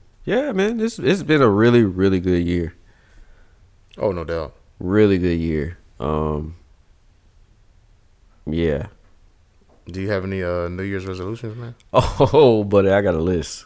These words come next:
Speaker 2: You got a list?
Speaker 1: I got a list.
Speaker 2: How many you got, man?
Speaker 1: I got five. You want me to
Speaker 2: Okay.
Speaker 1: start from five or one?
Speaker 2: Nah, just go all the way down, man.
Speaker 1: All right, so one. I wanna learn how to cook this year, y'all.
Speaker 2: Cook?
Speaker 1: Yeah. I
Speaker 2: Mm.
Speaker 1: wanna get better in the kitchen. I wanna be chefing some stuff
Speaker 2: What
Speaker 1: up.
Speaker 2: can you cook now?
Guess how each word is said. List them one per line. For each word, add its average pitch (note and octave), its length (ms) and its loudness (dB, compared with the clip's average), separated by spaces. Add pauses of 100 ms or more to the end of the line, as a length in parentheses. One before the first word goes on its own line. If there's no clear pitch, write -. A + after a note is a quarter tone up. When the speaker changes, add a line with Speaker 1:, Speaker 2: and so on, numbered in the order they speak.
Speaker 2:
You E2 120 -12
got D2+ 80 -8
a - 20 -10
list? F2+ 340 -10 (120)
Speaker 1:
I E2 100 -6
got D#2 180 -6
a - 20 -8
list. D2 380 -12
Speaker 2:
How C3 80 -10
many A2 160 -8
you D2 100 -12
got, A#2 320 -8
man? G2 260 -12 (140)
Speaker 1:
I F2 100 -8
got E2+ 180 -2
five. C2 400 -6 (260)
You G#2+ 100 -2
want A2 100 2
me G#2 40 -2
to - 40 -8
Speaker 2:
Okay. - 40 -6
Speaker 1:
start A2 160 6
from F#2+ 80 -6
five D3 640 6
or G#2+ 140 2
one? G#2 260 0
Speaker 2:
Nah, G2+ 160 2
just C#3 180 -4
go D3+ 160 2
all D#3 120 2
the D#3 80 0
way D#3 60 0
down, B2 320 -4
man. A2 200 -10
Speaker 1:
All D#2+ 60 -14
right, C2+ 180 -14
so D2+ 120 -16
one. A2 460 -4 (1200)
I - 40 -6
wanna G#2 180 4
learn G#2 160 6
how F#2+ 60 4
to F2 40 2
cook - 240 -6
this D#2+ 220 -8
year, B1+ 140 -10
y'all. B1 340 -10 (200)
Speaker 2:
Cook? C3+ 300 -4 (360)
Speaker 1:
Yeah. D2+ 400 -2 (680)
I - 100 -4
Speaker 2:
Mm. F2+ 60 2
Speaker 1:
wanna A2 160 6
get G2+ 180 2
better G#2 200 6
in F#2+ 60 2
the F#2+ 60 -2
kitchen. D#2+ 380 -4
I D2+ 60 0
wanna G2 220 2
be G2 120 -8
chefing F#2 340 -2
some - 160 -14
stuff F2 240 -4
Speaker 2:
What A2+ 120 -2
Speaker 1:
up. - 60 -2
Speaker 2:
can B2+ 80 -2
you A#2+ 100 -4
cook - 200 -4
now? E2+ 240 -8